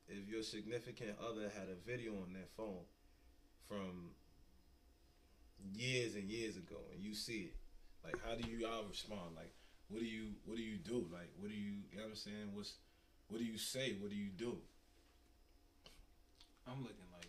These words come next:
Speaker 2: "What the fuck? Why?" I'm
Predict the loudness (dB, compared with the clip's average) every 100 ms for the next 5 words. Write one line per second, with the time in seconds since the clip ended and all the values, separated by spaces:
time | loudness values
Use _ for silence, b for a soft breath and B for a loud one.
0 | -8 -10 -10 -10 -6 -6 -6 -12 -16 -18
1 | -14 -8 -6 -6 -8 -16 -20 -20 -20 -20
2 | -20 -20 -20 -20 -20 -20 -20 -20 -18